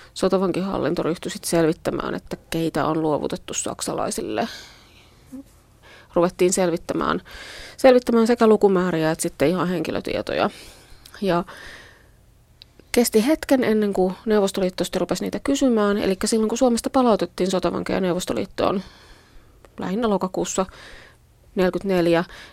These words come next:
niin silloin nämä sotavangit kertoi kuulusteluissa saksalaisille luovutetuista sotavangeista. Ja siinä vaiheessa Neuvostoliitto rupesi kyselemään, että mistä on kyse. Takana oli se, että Neuvostoliittoa kiinnosti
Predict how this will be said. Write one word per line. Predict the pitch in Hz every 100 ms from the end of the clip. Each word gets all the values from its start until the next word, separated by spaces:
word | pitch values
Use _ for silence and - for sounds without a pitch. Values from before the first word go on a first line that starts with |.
| -
niin | 196 170 151 - - - -
silloin | - 277 262 220 196 - - - - -
nämä | - 262 277
sotavangit | 247 254 226 185 175
kertoi | 202 196 185
kuulusteluissa | 190 180 175 - 98 - - - - - - - - - -
saksalaisille | - 196 - 175 160 180 143
luovutetuista | 151 143 165 160 170
sotavangeista. | 190 151 110 - 113 73 214 - - -
Ja | -
siinä | 226 220
vaiheessa | 175 175 180 -
Neuvostoliitto | 151 - - - - -
rupesi | - - -
kyselemään, | - - - - - 202 - _ -
että | 175
mistä | 151 - -
on | 196
kyse. | - - 208 - _ - - - - - - - - -
Takana | 269 285 262
oli | 226 220
se, | 233
että | 214 - 190 185 202
Neuvostoliittoa | 247 254 233 208 190 202 190
kiinnosti | 208 196 190 - 185